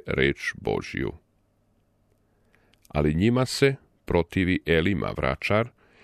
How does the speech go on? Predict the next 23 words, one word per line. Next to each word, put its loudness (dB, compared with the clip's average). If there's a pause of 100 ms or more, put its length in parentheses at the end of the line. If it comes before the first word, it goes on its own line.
(280)
jer 4
njegovo 4
ime 2
prevedeno 2 (180)
to 4
znači: -2 (540)
"U 2
nastojanju 2 (160)
da -2
odvrati 2 (100)
prokonzula 0
od -2
vere." -4 (1000)
Savle 4
pak, -2 (280)
koji 4
se 0
zove 2
i -2
Pavle, 2 (640)
ispunjen 2
Duhom 4
Svetim, 0